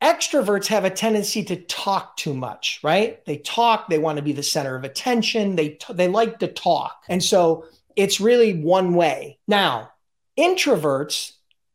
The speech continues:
talk less, but listen more. They have a tendency to listen. They have a tendency to be better listeners.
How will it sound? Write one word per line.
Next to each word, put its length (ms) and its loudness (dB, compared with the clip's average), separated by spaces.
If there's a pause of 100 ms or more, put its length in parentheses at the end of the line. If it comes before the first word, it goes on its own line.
(140)
talk 380 0
less, 580 -2 (240)
but 240 0
listen 580 2
more. 340 0
They 140 0
have 140 0
a 60 2
tendency 520 -2
to 120 -4
listen. 500 0
They 120 0
have 120 0
a 60 -4
tendency 380 -4
to 100 -4
be 140 -4
better 500 2
listeners. 720 -2